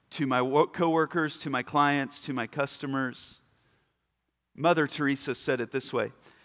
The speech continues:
"It's not what you do so much that matters, but how much love you put into it." Have you ever thought, this jumped out to me this week, have you ever thought about two-thirds of the word career is care?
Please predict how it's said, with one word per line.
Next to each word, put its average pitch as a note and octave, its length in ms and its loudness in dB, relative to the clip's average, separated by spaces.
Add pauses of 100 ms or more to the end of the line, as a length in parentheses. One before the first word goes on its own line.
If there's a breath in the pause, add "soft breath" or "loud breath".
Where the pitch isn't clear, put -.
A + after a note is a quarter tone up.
(160 soft breath)
"It's D3+ 260 0
not G3 260 4
what G3 160 2
you D3+ 140 -4
do C#3 420 0
so C#3 260 -4
much B2+ 260 -4
that B2 120 -2
matters, A2 600 -6 (600 soft breath)
but C3+ 120 2
how D#3+ 140 2
much D#3 240 0
love C#3 240 2
you C3 120 -6
put B2 200 -4
into G#2 300 -10
it." E2 100 -16 (1900 soft breath)
Have F#3 160 2
you F#4+ 160 4
ever D#3+ 360 4
thought, D3 300 2
this - 180 0
jumped C#3+ 300 -4
out A#2 160 0
to - 100 -12
me A#2+ 80 -6
this G#2+ 220 -10
week, G#2+ 200 -6
have D#3+ 120 -6
you F4+ 80 2
ever A3 160 -4
thought D3 220 0
about C3 340 0 (240)
two-thirds E3+ 680 -2
of C3 180 -4
the A#2+ 80 -2
word B2 320 -2
career A#2 500 -6 (160)
is A#2 180 -10
care? A#2 380 -4